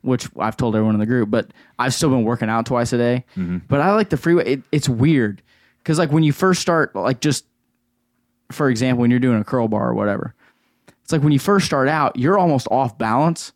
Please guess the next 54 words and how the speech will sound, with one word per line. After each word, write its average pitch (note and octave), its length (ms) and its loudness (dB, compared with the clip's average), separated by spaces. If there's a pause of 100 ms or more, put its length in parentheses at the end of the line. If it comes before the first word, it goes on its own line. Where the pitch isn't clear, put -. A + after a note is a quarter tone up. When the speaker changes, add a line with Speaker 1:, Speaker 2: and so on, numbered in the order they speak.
(120)
Speaker 1:
because C3 260 0
all C3 180 2
of C3+ 80 -2
those B2+ 200 0
other B2+ 180 2
muscles A#2+ 380 0
aren't A#2+ 220 0
springing B2 440 2
into A#2+ 200 2
action A#2 380 -2
immediately C3 560 2
Speaker 2:
Yeah. C3+ 60 0
Speaker 1:
to C3 120 -2
hold, C3+ 360 -2
to C3 80 0
stabilize B2 580 -2
you. - 180 -10 (180)
Speaker 2:
Yep. F#2+ 220 -6 (320)
Speaker 1:
You C#3 100 2
know D3+ 60 4
what C3+ 80 4
I A#2 40 2
mean? B2 320 2
And B2+ 180 -2
I'm E3+ 200 2
not F3 200 0
trying D3+ 240 0
to D3 60 2
get A2+ 200 -2
big, B2 320 0
but A#2+ 120 -2
I A#2+ 80 0
want B2 300 0
everything A#2+ 420 0
to A#2 60 0
be A2+ 100 0
strong. A#2 520 -2
Speaker 2:
Yeah. G#2+ 240 -6
Speaker 1:
Right? A#2+ 320 -2 (480)
So C#3+ 380 0
it's C3 220 -2
just D3+ 300 -2 (260)
Speaker 2:
Well, B2 100 0
Speaker 1:
I E3 40 0
Speaker 2:
I'd, F3 120 -4 (140)
I'd C#3 180 -2
be E3+ 140 0
in D3 100 0
for B2+ 260 -2
a F2 300 -4
rude B2 240 0
awakening G2+ 480 -2
if - 140 -10
I F#2 280 -2